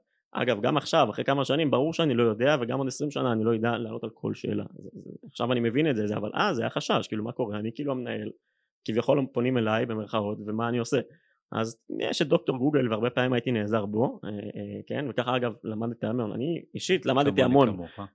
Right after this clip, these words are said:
Speaker 1: בזכות הקבוצה, בזכות הקהילה, אה, אבל, אבל מאוד מהר הבנתי, אוקיי, לא כל ידע נמצא אצלי, ויש גם דברים שאי אפשר לעשות בפייסבוק, ו-, והדבר בין הראשונים שעשינו, זה הבנתי, אחרי כמה,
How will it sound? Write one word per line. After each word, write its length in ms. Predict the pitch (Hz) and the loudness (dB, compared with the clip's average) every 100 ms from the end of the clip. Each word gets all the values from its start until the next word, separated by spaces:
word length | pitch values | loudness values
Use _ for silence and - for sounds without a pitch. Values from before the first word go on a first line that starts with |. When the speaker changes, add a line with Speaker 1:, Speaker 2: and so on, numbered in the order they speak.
| - | -6
Speaker 1:
בזכות 420 | 107 - 113 113 | -4 -2 -2 2
הקבוצה, 760 | 117 107 104 104 104 104 - 147 | 2 2 -2 -6 -8 -4 0 0
בזכות 180 | 107 117 | -2 -8
הקהילה, 460 | 113 - 185 220 302 _ _ _ _ - | -8 -8 -6 -4 -6 _ _ _ _ -4
אה, 680 | 110 113 113 113 113 113 113 | 0 2 2 0 -4 -4 -2
אבל, 220 | 110 113 | 0 0
אבל 160 | 117 110 | 0 0
מאוד 220 | 117 143 | 0 0
מהר 220 | 156 190 | 0 0
הבנתי, 400 | 185 - 240 180 190 | -2 -4 -4 -6 -4
אוקיי, 300 | - 117 143 190 _ - | -6 -6 -8 -10 _ -4
לא 100 | 170 | -2
כל 160 | - 147 | 2 2
ידע 100 | 135 | 4
נמצא 300 | 120 117 117 | 2 0 0
אצלי, 320 | 107 110 101 - _ _ _ - | 0 -4 -8 -10 _ _ _ -14
ויש 340 | 98 110 160 | -2 -2 0
גם 120 | 185 | -4
דברים 260 | 185 220 320 | -4 -4 -6
שאי 1300 | - - - - - - _ _ - - - - 147 | -4 -6 -6 -8 -12 -20 _ _ -20 -20 -20 -6 -4
אפשר 280 | - 147 | -2 -4
לעשות 320 | 127 110 107 110 | -4 -6 -6 -6
בפייסבוק, 500 | 104 113 95 - - | -2 -2 -2 -12 -8
ו-, 420 | 104 107 - 104 | -4 -2 -4 -4
והדבר 460 | 110 107 113 139 | -2 0 0 0
בין 200 | 135 123 | 0 -2
הראשונים 340 | 151 131 120 143 | -2 -2 -4 -4
שעשינו, 420 | 143 135 208 175 | -4 -4 -4 -2
זה 120 | 117 | 0
הבנתי, 500 | 113 143 156 131 120 - | 2 0 0 -6 -8 -10
אחרי 220 | - 127 127 | -10 -8 -6
כמה, 340 | 123 123 120 | -4 -4 -4